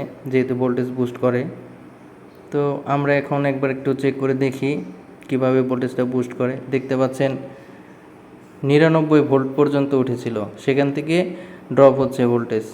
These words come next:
তাহলে বুঝতে পারছি মাদারবোর্ড থেকে সমস্যা নেই, এটা ব্যাকলাইট সমস্যা। আর যদি ব্যাকলাইট যখন আমরা লোড দেই, তখন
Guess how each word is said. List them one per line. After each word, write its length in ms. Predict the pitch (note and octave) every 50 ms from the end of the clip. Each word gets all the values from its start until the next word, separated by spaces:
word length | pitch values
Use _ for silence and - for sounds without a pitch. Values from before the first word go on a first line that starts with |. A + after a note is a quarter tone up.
| - - - - - - - - - - - - - - - - - - - - - - - - - - - - - - - - - - - - - - - -
তাহলে 340 | - C3+ C3+ C#3 C#3 C#3+ D3+ D3+ D3 D3
বুঝতে 220 | D3 C#3 D3 - D3 C#3+
পারছি 260 | D3 C#3+ C#3 C#3+ D3 C#3+ C#3+ C#3 C#3
মাদারবোর্ড 420 | C3+ C3+ C#3 C#3 C#3 C#3 C#3+ C#3+ C#3+ -
থেকে 180 | - C3+ C3+ C3
সমস্যা 400 | C3 C#3 C#3 C3+ B2+ - - C#3
নেই, 180 | C3 C3 C3 C3 - - - - - - - - - - - - - -
এটা 240 | B2+ B2 - C3+ C3+ C3 C3 B2 A#2+ - - - - - - C3 C3 B2
ব্যাকলাইট 360 | C3+ B2+ B2+ C3+ C3+ C3+ C3 - -
সমস্যা। 380 | C3 C3 B2 B2 - - B2+ B2 B2 - - - - - - - - - - - - - - - - - - - - - E3
আর 80 | C#3+ C#3
যদি 240 | C3 C3+ C3+ C#3 D3 C#3+ C3+ C3+
ব্যাকলাইট 440 | C3+ C3+ C3+ D3 C#3+ C#3+ C#3+ C#3+ C#3+ - - - - - - - - - - -
যখন 240 | C3+ C3+ C3+ C#3 C#3+ C#3+
আমরা 200 | C#3+ C#3+ C#3+ C#3+
লোড 220 | C#3 C#3+ C#3+ C#3+ C#3 C3+
দেই, 180 | C3 B2 A#2+ A#2+ - - - - - - -
তখন 220 | C3+ B2+ C3+ C#3